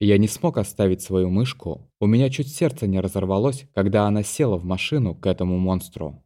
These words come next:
Так что быстро натягиваю чёрную рубашку, брюки и выхожу в зал. Быстро перехватываю официантку и заставляю её отдать мне заказ.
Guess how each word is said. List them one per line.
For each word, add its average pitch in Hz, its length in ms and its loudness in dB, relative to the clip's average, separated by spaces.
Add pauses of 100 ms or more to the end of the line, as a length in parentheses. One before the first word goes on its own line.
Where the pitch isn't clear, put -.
(160)
Так 98 200 2
что - 180 -2
быстро 104 380 0
натягиваю 92 560 0
чёрную 90 400 -2
рубашку, 87 680 -4
брюки 101 400 0
и 98 220 -2
выхожу 123 440 -2
в 87 60 -10
зал. 85 460 -6 (320)
Быстро 101 460 2
перехватываю 95 760 0
официантку 117 880 -4
и 104 60 -6
заставляю 120 720 0
её 90 460 0
отдать 127 400 0
мне 107 240 2
заказ. 87 560 -4